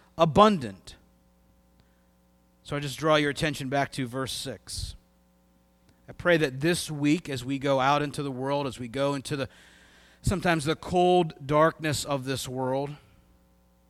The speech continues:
that we would remember Paul saying this to us, that through Jesus Christ our Savior, verse six, he poured out his Spirit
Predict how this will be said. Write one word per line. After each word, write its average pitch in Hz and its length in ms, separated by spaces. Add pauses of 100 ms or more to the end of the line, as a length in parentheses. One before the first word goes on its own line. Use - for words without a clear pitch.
(380)
that 135 180
we 156 120
would 156 160
remember 139 800 (280)
Paul 139 540
saying 139 420
this 127 260
to 110 180
us, - 400 (1200)
that 143 160
through 220 680
Jesus 190 580
Christ 170 600
our 151 160
Savior, 135 480
verse 147 220
six, - 560 (1040)
he 156 200
poured 202 580 (120)
out 165 320
his 147 180
Spirit 160 680